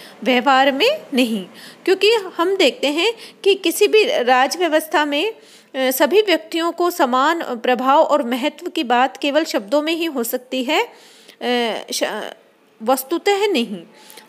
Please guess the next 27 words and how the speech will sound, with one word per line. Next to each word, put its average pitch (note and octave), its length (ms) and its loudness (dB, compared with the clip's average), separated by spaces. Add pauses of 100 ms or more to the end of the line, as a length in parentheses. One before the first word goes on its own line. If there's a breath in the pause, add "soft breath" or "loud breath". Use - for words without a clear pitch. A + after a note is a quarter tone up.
(120)
और B3+ 140 0
यदि D4+ 280 2
हम F4+ 180 -2
यूनानी C#4 460 0
गणराज्यों D4 560 2
की D#4 180 -4
प्रत्यक्ष D4+ 480 -2
लोकतंत्रीय C#4+ 840 -2
राज B3 240 0
व्यवस्था C#4 480 0
के C#4+ 400 -4
भी A#3 300 -2
लें, C#4+ 260 2 (320 loud breath)
तो D#4+ 80 -2
उसमें F4+ 440 -2
भी G4+ 280 2 (280 loud breath)
वे F4 180 2
व्यक्ति D4 360 2
अन्य D4+ 360 0
व्यक्तियों D4 380 0
की E4+ 120 -2
अपेक्षा C#4+ 480 0
अधिक E4+ 360 0
प्रभावशाली C#4+ 680 2
होते C#4+ 300 0
थे, D#4 240 -2
अ, - 1000 -6